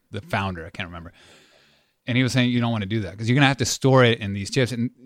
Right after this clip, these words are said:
the moment they know where you're at, the amount of people kidnapped, or they kidnap your family to try to get that coin, like, you cannot have direct access to the coinage. And so a custody solution needed to be,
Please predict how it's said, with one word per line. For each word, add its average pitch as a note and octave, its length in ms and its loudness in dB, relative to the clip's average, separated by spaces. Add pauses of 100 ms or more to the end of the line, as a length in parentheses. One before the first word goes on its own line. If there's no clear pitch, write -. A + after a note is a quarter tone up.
the B2+ 80 0
moment F3+ 280 4
they E3+ 100 4
know C#3 220 6
where B2+ 180 4
you're A2 160 2
at, G2 260 -2 (840)
the B2+ 140 2
amount B2+ 240 6
of C3+ 80 0
people A#2+ 220 0
kidnapped, B2+ 560 -2 (460)
or A2 120 0
they G#2 80 -2
kidnap G#2+ 260 -4
your G2 80 -6
family A#2 540 -2
to A2 100 -6
try G#2 220 2
to G#2+ 80 2
get A2 240 -2
that F#2+ 200 -4
coin, G#2 300 -4
like, A2 160 -6
you D3 100 2
cannot E3 380 2
have B2+ 240 4
direct G#2 440 0
access F#2+ 500 -4
to G#2+ 360 -4
the G2 100 -8
coinage. - 520 -8 (520)
And A2 100 -6
so G#2+ 200 0
a G#2+ 360 -2
custody A2 800 0 (140)
solution A2+ 500 0
needed G#2 220 -2
to G2 80 -14
be, F#2 260 -10